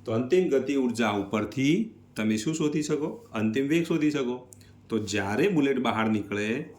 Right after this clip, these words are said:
ત્યારે તેનો વેગ કેટલો હશે? તો એ વેગ શોધવો હોય તો અંતિમ વેગ શોધવા માટે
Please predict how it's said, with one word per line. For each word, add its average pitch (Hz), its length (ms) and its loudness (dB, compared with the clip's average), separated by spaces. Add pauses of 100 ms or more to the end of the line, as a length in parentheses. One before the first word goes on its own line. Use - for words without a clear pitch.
ત્યારે 110 200 0
તેનો 107 280 -2
વેગ 101 280 -4
કેટલો 165 340 -2
હશે? 104 300 -4 (360)
તો 117 80 -4
એ 113 60 2
વેગ 101 280 0
શોધવો 123 420 0
હોય 98 300 -4 (360)
તો 123 60 -4
અંતિમ 127 580 0
વેગ 101 480 -2 (960)
શોધવા 104 420 -2
માટે 107 540 -4